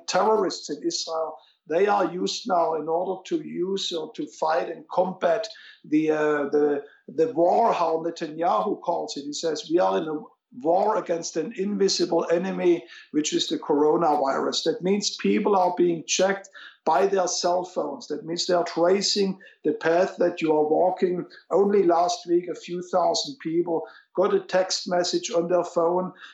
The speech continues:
"We have seen from your G P S data that you have been close to a person who was infected by coronavirus. Please enter into quarantine."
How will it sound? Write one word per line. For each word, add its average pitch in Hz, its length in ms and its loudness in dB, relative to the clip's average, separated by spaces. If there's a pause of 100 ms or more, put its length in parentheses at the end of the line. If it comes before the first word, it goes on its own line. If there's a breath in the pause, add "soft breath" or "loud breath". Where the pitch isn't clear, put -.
(120)
"We 156 100 4
have 165 140 2
seen 196 380 0
from 175 340 -2
your 165 180 2
G 208 320 0
P 208 160 -2
S 185 300 2
data 160 500 2
that 147 160 -4
you 165 80 0
have 170 160 -4
been 156 260 -4
close 190 600 4 (160 loud breath)
to - 140 2
a 165 160 -2
person 196 460 2
who 170 160 0
was 160 360 0
infected 190 720 -4
by 165 200 2
coronavirus. 175 1200 2 (280 loud breath)
Please 196 440 0
enter 180 340 -4
into 160 240 -6
quarantine." 160 720 0